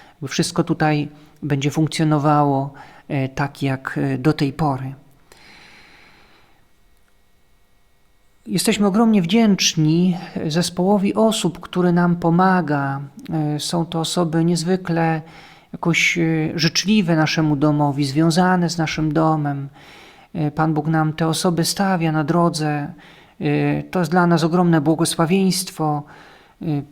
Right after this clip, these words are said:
w wielu tych decyzjach, krokach, nawet takich drobnych, pytamy o to, czy, y, właśnie o ich opinię, pytamy o, o jakąś zasadność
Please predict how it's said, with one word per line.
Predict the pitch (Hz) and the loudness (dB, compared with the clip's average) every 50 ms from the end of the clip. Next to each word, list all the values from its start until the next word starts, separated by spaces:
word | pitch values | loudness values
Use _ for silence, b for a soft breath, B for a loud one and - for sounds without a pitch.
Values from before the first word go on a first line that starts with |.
| - _ _ - | -18 _ _ -10
w | - 165 156 156 | -8 -8 -4 0
wielu | 165 170 170 170 170 170 | 2 2 4 4 2 2
tych | 170 175 170 - - 170 160 | 2 0 0 0 -2 -4 0
decyzjach, | 147 170 165 - - 196 190 160 165 165 160 - - | 0 0 0 2 2 2 2 2 2 0 0 -2 -2
krokach, | - - 180 185 190 190 185 185 165 156 | -2 0 2 4 2 2 0 -2 -4 -2
nawet | 165 165 165 160 170 - - - | 0 -2 0 -2 -2 -6 -4 -4
takich | 180 175 - 170 143 - | -6 -4 -2 -4 -2 0
drobnych, | 185 185 185 185 175 170 175 165 160 - - B B B B B B B B B _ | 2 4 4 4 4 4 2 2 2 -2 -6 B B B B B B B B B _
pytamy | 175 170 170 170 170 170 170 165 160 160 | -2 0 2 2 4 4 4 4 4 2
o | 160 | 0
to, | 160 160 160 156 | 0 -2 -4 -4
czy, | 156 - - 151 147 147 147 147 - - - _ _ _ _ _ _ _ _ _ _ _ _ _ - - - | -4 -4 -2 -2 -2 -2 -2 -4 -8 -12 -20 _ _ _ _ _ _ _ _ _ _ _ _ _ -18 -8 -4
y, | - 147 135 143 139 | -2 0 0 0 0
właśnie | 135 147 139 - - | 0 0 -2 0 2
o | 180 | 2
ich | 165 156 165 156 | 2 2 2 0
opinię, | 147 - - 190 202 196 180 160 160 160 156 156 B B B B B B B B _ | -2 0 2 2 4 4 4 2 0 0 -2 -6 B B B B B B B B _
pytamy | - 151 - 156 151 151 151 151 | -6 -2 0 0 2 2 2 2
o, | 151 147 143 147 - | 2 2 0 -2 -2
o | - 147 | -4 -4
jakąś | 139 135 - 170 156 | -4 -4 -4 -4 -2
zasadność | 131 165 160 - - 202 190 175 170 170 170 160 - - - - - - | 0 0 0 2 0 0 0 0 0 -2 -2 -2 -4 -4 -4 -6 -6 -8